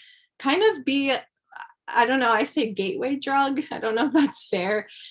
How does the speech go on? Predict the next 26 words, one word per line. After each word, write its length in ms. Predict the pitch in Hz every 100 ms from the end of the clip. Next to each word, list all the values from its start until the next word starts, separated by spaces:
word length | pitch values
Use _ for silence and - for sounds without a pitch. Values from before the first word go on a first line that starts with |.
| -
A 60 | 240
gateway 440 | 254 240 254 262
drug 280 | 240 254 269
to 80 | 269
folks 320 | - 226 226
who 120 | 254
maybe 320 | 220 208 208 220
haven't 360 | 220 208 190 190
heard 200 | 196 202
about 460 | 190 190 170 - 190
this 240 | 185 -
Eastern 500 | 190 185 - 185 175
wisdom 600 | 175 185 190 - - 185
that 240 | 190 202
has 260 | 190 185 180
impacted 640 | - 190 185 185 - 185 160
us 380 | - 180 - -
both 280 | 180 151 185
so 260 | - - 190
much 320 | 175 - -
that 140 | - -
we're 120 | 185
so 200 | - 180
grateful 540 | 185 165 156 - 180 -
for. 280 | - -
So 260 | 214 - -